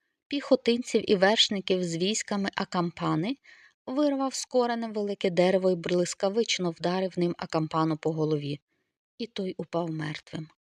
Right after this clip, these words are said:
Побачивши, що їх воєначальника вбито, решта ракшас, покидавши зброю, втекла перелякана до ланки,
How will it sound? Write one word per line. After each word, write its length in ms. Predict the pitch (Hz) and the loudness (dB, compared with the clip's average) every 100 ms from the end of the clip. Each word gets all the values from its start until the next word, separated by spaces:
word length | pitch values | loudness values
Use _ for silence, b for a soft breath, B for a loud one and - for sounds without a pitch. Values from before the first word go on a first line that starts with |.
| _ _ _ _ _ | _ _ _ _ _
Побачивши, 600 | - 185 202 - 196 - | -6 0 0 0 0 0
що 160 | 175 196 | 2 2
їх 200 | 180 - | 2 0
воєначальника 840 | 196 190 185 180 208 190 185 185 | 0 2 0 0 2 2 -2 -2
вбито, 460 | 180 170 226 233 170 B B B | -2 2 0 2 -6 B B B
решта 420 | 226 247 - 233 | 2 2 2 2
ракшас, 560 | 208 - - 254 262 - | 2 2 2 2 0 -4
покидавши 800 | - 214 - 240 190 180 - 180 | -12 -12 2 2 4 4 4 2
зброю, 480 | 180 214 269 220 | 0 4 4 4
втекла 460 | 170 - 302 - 196 | -2 0 2 4 2
перелякана 640 | - 190 190 196 - 196 | 2 4 4 2 -2 -2
до 100 | 190 | 0
ланки, 480 | 214 208 156 156 - | 2 2 0 -2 -10